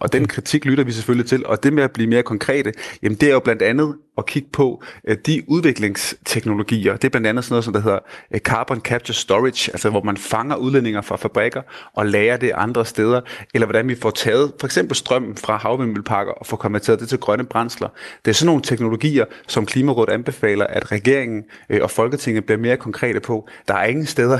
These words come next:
Speaker 1: i Klimarådets rapport, hvor man anbefaler, at man skal skrotte det, Danmark har gang i, og det, vi har en førerposition i, for i stedet for at begynde at bygge, øh, danske, øh, kernekraftværker.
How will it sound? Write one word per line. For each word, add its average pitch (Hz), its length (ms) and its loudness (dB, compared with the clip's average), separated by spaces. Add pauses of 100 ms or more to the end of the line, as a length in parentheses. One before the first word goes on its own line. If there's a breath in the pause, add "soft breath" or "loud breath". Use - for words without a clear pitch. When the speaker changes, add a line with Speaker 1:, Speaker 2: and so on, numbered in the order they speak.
(120)
Speaker 1:
i 131 40 -8
Klimarådets 123 640 0
rapport, 120 400 0
hvor 113 120 0
man 113 120 -2
anbefaler, 113 500 0
at 104 140 0
man 101 140 -2
skal - 140 -4
skrotte 123 420 -2
det, 120 200 -2 (140)
Danmark 120 260 2
har 110 100 0
gang 117 280 -2
i, 107 80 -2
og 104 120 -2
det, 120 100 0
vi 117 60 0
har 117 140 0
en 110 80 -4
førerposition 117 640 0
i, 123 120 0 (280 loud breath)
for 120 120 2
i 113 40 2
stedet 117 240 0
for 117 140 0
at 104 60 -2
begynde 117 320 0
at 104 80 -4
bygge, 104 260 -4
øh, 107 160 -2
danske, 110 300 0
øh, 104 220 -2
kernekraftværker. 104 800 -2